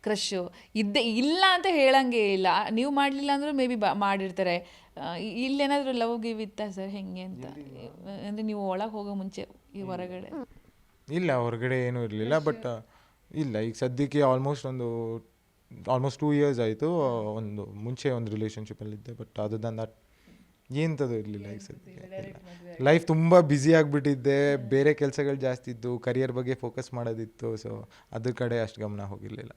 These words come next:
Speaker 1: ಓಕೆ, ಹೇಗಿರ್ಬೇಕು ನೀವು ಮದ್ವೆ ಆಗೋ ಹುಡುಗಿ? ಯಾಕಂದ್ರೆ ತುಂಬಾ ಚೆನ್ನಾಗಿದ್ದೀರಲ್ಲ, ತುಂಬಾ ಒಳ್ಳೆ ಹುಡುಗ.
Speaker 2: <laughs> ತುಂಬಾ ಒಳ್ಳೆ ಹುಡುಗ ಅಂತನಾ?
Speaker 1: ಹ್ಮ್.
Speaker 2: ಇಲ್ಲ ಮ್ಯಾಮ್, ಆ ಥರ ಇಲ್ಲ. ನನ್, ನನ್ ಸ್ವಭಾವದವರೇ, like, ಆ,
Speaker 1: ಹ್ಮ್. ಕಾಮ್ ಆಗಿ.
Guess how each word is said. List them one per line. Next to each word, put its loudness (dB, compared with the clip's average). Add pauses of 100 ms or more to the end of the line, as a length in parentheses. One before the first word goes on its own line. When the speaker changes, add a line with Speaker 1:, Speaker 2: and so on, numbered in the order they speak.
(120)
Speaker 1:
ಓಕೆ, -20
ಹೇಗಿರ್ಬೇಕು -16
ನೀವು -18
ಮದ್ವೆ -18
ಆಗೋ -18
ಹುಡುಗಿ? -20
ಯಾಕಂದ್ರೆ -20
ತುಂಬಾ -20
ಚೆನ್ನಾಗಿದ್ದೀರಲ್ಲ, -20
ತುಂಬಾ -18
ಒಳ್ಳೆ -18
ಹುಡುಗ. -20 (480)
Speaker 2:
<laughs> -20
ತುಂಬಾ 2
ಒಳ್ಳೆ 8
ಹುಡುಗ 0
ಅಂತನಾ? -4
Speaker 1:
ಹ್ಮ್. -16 (460)
Speaker 2:
ಇಲ್ಲ -16
ಮ್ಯಾಮ್, -18
ಆ -20
ಥರ -20
ಇಲ್ಲ. -16
ನನ್, -2
ನನ್ 0
ಸ್ವಭಾವದವರೇ, 2
like, -6
ಆ, -2
Speaker 1:
ಹ್ಮ್. -18 (720)
ಕಾಮ್ -18
ಆಗಿ. -20